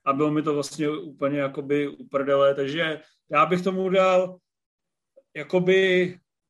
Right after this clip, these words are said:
když zůs-, zůstaneme u té palcové analogie, kterou jsme jako ukradli, tak, eh, opravdu psem, eh, pitbullem ohlodaný palec, eh, lehce ukousnutej nahoru,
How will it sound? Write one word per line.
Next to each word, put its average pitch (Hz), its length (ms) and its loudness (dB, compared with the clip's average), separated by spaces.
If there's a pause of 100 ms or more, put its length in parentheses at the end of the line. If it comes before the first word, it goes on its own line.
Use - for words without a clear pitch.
když 156 240 -10
zůs-, 175 540 -8
zůstaneme 180 460 0
u 175 40 -2
té 180 120 -2
palcové 180 460 -2
analogie, 165 500 -4
kterou 170 200 -10
jsme 180 180 -6
jako 175 200 -4
ukradli, 175 520 -4
tak, 180 180 -4 (100)
eh, 175 40 -8 (260)
opravdu 175 720 0 (400)
psem, 208 480 2
eh, 180 480 -4
pitbullem 190 600 0
ohlodaný 185 720 -2
palec, 180 460 0 (160)
eh, 180 40 -18 (440)
lehce 170 340 -8
ukousnutej 180 1000 -2 (220)
nahoru, 151 800 0